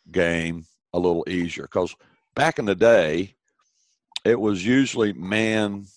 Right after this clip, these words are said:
blocking. You, you put a hat on the hat, a guy in front of you. Uh,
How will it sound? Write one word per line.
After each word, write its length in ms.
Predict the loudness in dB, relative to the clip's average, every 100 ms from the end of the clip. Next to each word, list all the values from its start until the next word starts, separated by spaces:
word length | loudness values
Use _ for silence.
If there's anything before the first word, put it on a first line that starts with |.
| _ _ -12
blocking. 500 | -4 -2 -2 -6 -20 _ _ _
You, 300 | -4 -4 -4 -6
you 240 | -2 -2
put 240 | 0 2
a 60 | 2
hat 260 | 2 2 2
on 140 | 0
the 80 | -2
hat, 340 | 0 2 0 -4
a 60 | -6
guy 280 | -2 -2
in 100 | -4
front 280 | -6 -6 -6
of 100 | -8
you. 160 | -12 -16 _ _ _ _ _ _ _ -8
Uh, 320 | -6 -6